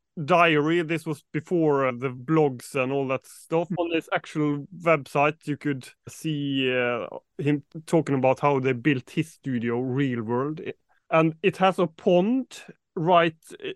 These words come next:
in front of the control room, and there's actually a river under some glass on the floor where the river actually flows through the studio, because he had this idea that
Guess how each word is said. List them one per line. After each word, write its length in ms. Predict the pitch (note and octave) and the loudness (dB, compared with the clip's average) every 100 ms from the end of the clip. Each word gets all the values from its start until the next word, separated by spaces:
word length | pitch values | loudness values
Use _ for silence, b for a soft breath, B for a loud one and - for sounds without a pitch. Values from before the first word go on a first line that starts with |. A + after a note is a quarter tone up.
| - | -4
in 120 | E3 | -6
front 340 | - E3+ E3 D#3+ | -2 -2 0 -2
of 200 | C3+ C3 | -4 0
the 540 | C#3+ C3+ C3 C3 C3 - | 0 2 2 0 -2 -6
control 360 | C3+ E3 E3 | -4 0 2
room, 340 | D3+ F3 G3+ F#3+ | 2 2 0 0
and 120 | D#3+ | 2
there's 180 | E3 - | 0 0
actually 340 | F#3 - D#3+ D3+ | -4 -4 0 2
a 120 | D3 | 2
river 640 | D3+ F#3 D#3 B2 C#3 F3 - _ _ _ | 4 4 4 0 -4 -4 -8 _ _ _
under 300 | D#3+ D#3 C#3+ | 0 2 0
some 320 | C#3 E3+ D#3 D3+ | 0 0 0 2
glass 560 | E3+ C3+ - - - - _ | 4 2 0 -10 -20 -20 _
on 120 | D3 | -6
the 80 | C3 | -6
floor 440 | - E3 D#3 A3+ - _ | -2 0 0 -4 -10 _
where 320 | E3 E3 D3+ | -4 2 4
the 140 | C#3+ | 4
river 460 | D3 F3 C#3 C3 B2+ - _ - | 4 2 2 0 -4 -8 _ -6
actually 260 | D#3 D3 | -4 -4
flows 580 | C3+ E3 D3+ B2 - - - | -2 2 2 2 -6 -10 -4
through 220 | D#3 C3+ | -2 -2
the 80 | B2 | -6
studio, 480 | - D3+ A#2+ A2 - _ _ _ | -4 -2 -2 -4 -6 _ _ _
because 260 | - - D#3+ | -8 -4 2
he 180 | F3+ E3 b _ | 2 0 b _
had 380 | F3+ E3 E3 C#3 D#3 - - | -4 2 2 2 -2 -4 -12
this 440 | D#3 D3+ - - - | -4 -4 -4 -8 0
idea 520 | C#3+ C3+ D#3 C3+ A#2+ | 0 0 -6 -4 -2
that 200 | B2+ C#3 | -2 -2